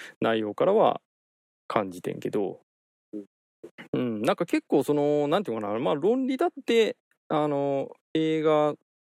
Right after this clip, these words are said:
Speaker 1: 評論をするっていう草分けっていうのかな。あの、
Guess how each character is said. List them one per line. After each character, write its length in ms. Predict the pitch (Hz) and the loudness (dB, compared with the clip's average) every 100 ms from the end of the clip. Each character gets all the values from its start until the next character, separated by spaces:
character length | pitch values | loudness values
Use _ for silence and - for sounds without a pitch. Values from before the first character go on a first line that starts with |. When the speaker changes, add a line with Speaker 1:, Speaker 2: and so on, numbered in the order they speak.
| _ | _
Speaker 1:
評 340 | - 170 151 127 | -4 2 2 4
論 240 | 113 104 | 2 0
を 60 | 104 | -4
す 120 | - | -4
る 140 | 127 | -4
っ 40 | 127 - | -6 -6
て 80 | 120 | -4
い 240 | 123 127 | -2 -4
う 160 | - - _ _ _ | -6 -16 _ _ _
草 260 | - - 180 | -2 2 4
分 140 | 180 | 2
け 100 | 190 | -2
っ 40 | 175 | -6
て 80 | - | -6
い 40 | |
う 40 | 95 | -6
の 60 | |
か 80 | - | -4
な。 200 | 104 92 _ - | -4 -6 _ -6
あ 140 | 147 | -2
の、 300 | 147 147 143 | -2 -2 -4